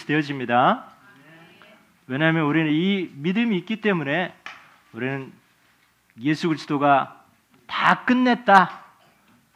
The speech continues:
괜찮다, 되리라 하면서 여유 있게 넉넉하게 우리의 세계복음화 쓰임 받습니다.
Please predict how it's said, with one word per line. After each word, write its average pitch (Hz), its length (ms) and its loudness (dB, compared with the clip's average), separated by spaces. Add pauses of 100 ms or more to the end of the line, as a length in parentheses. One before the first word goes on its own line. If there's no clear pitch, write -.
(640)
괜찮다, 175 840 2 (540)
되리라 175 500 6
하면서 160 540 0 (580)
여유 175 360 6
있게 165 520 2 (360)
넉넉하게 156 960 2 (400)
우리의 139 480 2
세계복음화 143 960 2 (220)
쓰임 196 320 0
받습니다. 156 840 2